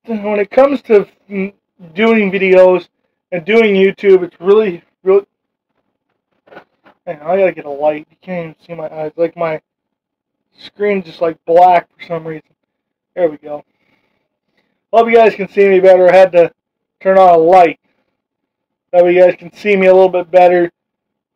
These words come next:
You know, granted, the lighting isn't, see, when I take the lighting off, see how it's like my eyes are, like, dark? You can't even see my eyes. So I put the light back on me, you can see me.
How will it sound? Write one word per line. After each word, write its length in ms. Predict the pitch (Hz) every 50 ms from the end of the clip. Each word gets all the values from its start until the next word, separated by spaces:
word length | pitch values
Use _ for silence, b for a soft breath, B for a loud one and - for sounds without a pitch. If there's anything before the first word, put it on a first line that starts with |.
| _
You 80 | - 170
know, 280 | 165 165 165 160 160 _ _ _ _ _ _ _ _ _ _ _ _ _ _ _ _ _ _ _ _ _ _ _ _
granted, 400 | - 185 180 180 180 180 175 175
the 100 | 160 175
lighting 400 | 175 185 190 190 190 185 185 180
isn't, 400 | 185 185 170 180 180 180 - _ _
see, 140 | 190 185 180
when 120 | 180 175
I 60 | 170
take 220 | 165 - 190 185 -
the 80 | 180
lighting 340 | 180 180 185 180 180 175 175
off, 320 | 175 175 180 180 185 - _ _ _ _ _ _ _ _ _ _ _ _
see 120 | - 202
how 140 | 196 185 180
it's 140 | 170 - 196
like 120 | 196 180
my 160 | 175 175 175 -
eyes 360 | 202 196 190 190 190 185 165
are, 100 | 180 180
like, 220 | 180 175 165 - _ _ _ -
dark? 440 | 180 180 180 185 190 185 - - _
You 100 | - 160
can't 260 | - - 180 180 170 165
even 120 | 156 156 _ _
see 100 | 190 185
my 180 | 175 165 165 165
eyes. 320 | 170 175 180 190 185 - _ _ _ _ _ _ _ _ _ _ -
So 60 | 190
I 80 | 180 170
put 160 | - 185 180
the 40 | 175
light 260 | 170 185 190 190 180
back 260 | 180 180 180 175 -
on 200 | 196 190 185 185
me, 100 | 185 180
you 60 | 170 -
can 160 | _ _ _
see 280 | - - - 196 190
me. 180 | 175 165 156 -